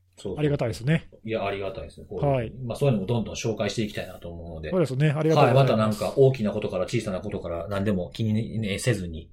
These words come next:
Speaker 1: えー、ハッシュタグつけてお便りいただければと思います。
Speaker 2: ぜひぜひ。
Speaker 1: はい。じゃあ、ということで、えー、セキュリティのお話に入っていこうかと思うんですが、今日はもうね、根岸さんからです。
Speaker 2: お、トップバッター。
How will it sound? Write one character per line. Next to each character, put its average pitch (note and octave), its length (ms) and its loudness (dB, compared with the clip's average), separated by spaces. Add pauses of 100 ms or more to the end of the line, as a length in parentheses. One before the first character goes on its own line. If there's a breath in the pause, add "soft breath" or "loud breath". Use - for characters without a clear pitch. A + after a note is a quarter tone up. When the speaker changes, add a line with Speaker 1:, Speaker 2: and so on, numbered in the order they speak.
Speaker 1:
え E2 320 -8
ー、 - 20 -10
ハ F2+ 120 -6
ッ - 20 -4
シ - 120 -6
ュ - 20 -18
タ F#2 100 0
グ E2+ 100 -6
つ - 100 -18
け F2 120 -8
て - 300 -10
お G2+ 80 -4
便 F#2 120 2
り E2+ 60 -6
い - 20 -10
た F#2+ 80 -2
だ F#2 100 -2
け A2+ 100 0
れ G2 80 0
ば F#2 80 -2
と G2 100 -2
思 G2+ 140 2
い A2+ 40 0
ま A#2+ 360 4
す。 C3+ 60 0
Speaker 2:
ぜ D3+ 60 4
ひ C#3+ 100 2
ぜ B2+ 100 2
ひ。 A#2+ 240 -4 (1040)
Speaker 1:
は D#3+ 120 8
い。 - 140 0 (240)
じ - 80 6
ゃ A3+ 40 10
あ、 A3 40 6
と G#3 80 4
い G#3 60 10
う - 40 4
こ G3+ 100 6
と E3+ 120 6
で、 A#2+ 680 6
え - 20 0
ー、 - 20 0
セ G2+ 140 -6
キ - 80 -4
ュ A2 40 2
リ G#2 140 -2
テ G#2 80 -4
ィ G2 100 0
の F#2+ 200 0
お - 20 -4
話 F#2+ 300 -4
に G2 80 -4
入 F#2+ 160 -4
っ F#2+ 60 -4
て - 120 -8
い G#2+ 40 -4
こ A2+ 80 -2
う - 20 -4
か G#2+ 80 0
と A2 100 -4
思 A2 160 -2
う G#2+ 60 -2
ん - 20 -2
で G2 60 -4
す - 80 -6
が、 G#2 60 -2
今 - 80 -6
日 - 80 2
は F#3 180 8
も B2 80 -2
う A2 40 -2
ね、 G2+ 200 0
根 A#2+ 140 2
岸 D3+ 80 4
さ A#2+ 160 2
ん - 20 -6
か F2 80 -4
ら F2 80 -6
で D2 80 -8
す。 - 360 -8
Speaker 2:
お、 F3+ 140 4 (560)
ト C3 60 -4
ッ - 20 -6
プ D3+ 120 0
バ D3+ 80 8
ッ - 20 2
タ D3+ 120 6
ー。 A#2+ 100 2